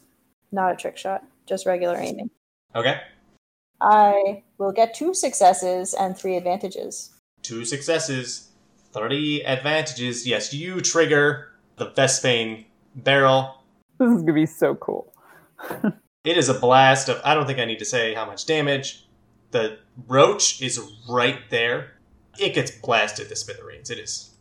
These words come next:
Speaker 2: lit on fire immediately. It is roasted from the inside out. You guys were planning on the explosion, so you are at a safe enough distance, but it is still loud. You're in a contained space, even though the, uh, roof is open.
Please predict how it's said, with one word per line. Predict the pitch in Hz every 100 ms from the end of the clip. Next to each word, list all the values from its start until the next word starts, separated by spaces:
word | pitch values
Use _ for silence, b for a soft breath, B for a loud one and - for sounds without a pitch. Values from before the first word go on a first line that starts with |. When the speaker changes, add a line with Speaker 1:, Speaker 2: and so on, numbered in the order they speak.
| _ -
Speaker 2:
lit | 127 143 135
on | 120 113
fire | - 113 110 110
immediately. | 104 107 107 104 104 101 101 _
It | 120
is | 113
roasted | 107 107 113 110 - 107
from | 104
the | 101 101
inside | 104 110 87 -
out. | 87 76 - - _ _ -
You | 220
guys | 202 180 190 214 220 - - _ _
were | 131
planning | 127 196 302 277
on | 214 185
the | 160
explosion, | 135 - 277 147 107 143 - -
so | -
you | 151 254
are | 202 147
at | 160 143
a |
safe | - 190 165
enough | 143
distance, | 175 170 143 -
but | 160
it | 190
is | 185
still | - 151 127
loud. | 117 113 127 156 135
You're | 123
in |
a | 120
contained | 120 127 113 110
space, | - 113 131 - - _ _
even | - 113 110
though | 107 107 104 - _
the, | 107 101 101
uh, | 101 98
roof | 117 117 120
is | 113
open. | 117 123 131